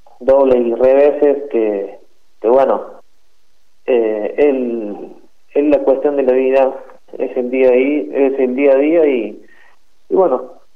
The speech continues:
uno pudo, eh, pudimos y bueno, la verdad que estoy muy orgulloso de a lo que llegué.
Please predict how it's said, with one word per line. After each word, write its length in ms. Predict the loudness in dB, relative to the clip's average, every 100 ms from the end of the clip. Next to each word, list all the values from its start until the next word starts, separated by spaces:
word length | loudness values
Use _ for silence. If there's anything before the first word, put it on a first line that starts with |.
| -20 -4
uno 320 | 0 0 0
pudo, 800 | 0 2 4 2 0 -4 -10 -20 -20 -20 -20 -20 -6
eh, 640 | 0 0 0 -2 -8 -10 -16 -20 -20 -20 -20 -20 -20 -20 -10
pudimos 680 | 0 2 2 2 2 2 0 -6
y 520 | -4 -2 -2 -4 -2
bueno, 540 | 0 2 0 -2 -14 -20 -20 -20 -20 -20 -20 -8
la 100 | -2
verdad 220 | 0 0 2
que 80 |
estoy 200 | 0 0
muy 200 | 0 2
orgulloso 720 | 2 2 2 2 0 2 2 2
de 240 | 0 0
a 100 | -2
lo 160 | -4 -4
que 140 | -2
llegué. 540 | 0 2 2 0 -8